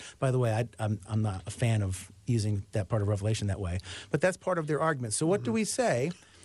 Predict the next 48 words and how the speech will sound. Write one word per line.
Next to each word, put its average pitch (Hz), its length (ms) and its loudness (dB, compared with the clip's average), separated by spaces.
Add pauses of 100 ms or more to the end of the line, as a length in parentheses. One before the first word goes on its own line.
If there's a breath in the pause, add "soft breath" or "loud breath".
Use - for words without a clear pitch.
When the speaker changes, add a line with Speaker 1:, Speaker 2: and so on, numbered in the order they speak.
(360 loud breath)
Speaker 1:
And, 170 160 0
and 185 140 4
I'm 233 80 4
not 226 100 2
even, 170 220 0
I'm 185 100 0
not 220 140 2
even 151 160 0
on 147 140 2
your 147 100 0
page, 170 300 2
by 113 100 2
the 107 80 0
way, 101 200 -2
so 123 140 0
I'll 135 100 2
give 139 200 -2
you 135 140 0
what 110 180 0
my 131 180 2
view 113 220 0
is 104 140 0
in 104 40 -2
a 101 40 0
second. 123 320 0 (400 loud breath)
But, 151 180 2
you 180 140 0
know, 160 40 2
what 190 240 2
would 190 320 0
you 190 160 0
guys 147 400 2
say 139 460 0 (120)
to, 156 360 2
to - 160 -2
that 160 260 2
sort 147 220 -2
of 135 100 0
a 135 80 2
retort? 131 560 -2 (220)
Speaker 2:
I 156 180 -4
would 147 140 -2
like 139 160 -2
to 139 80 -8
read, 127 460 -2 (240)
uh, 101 420 0 (140)
two 131 120 -2
scriptures. - 500 -8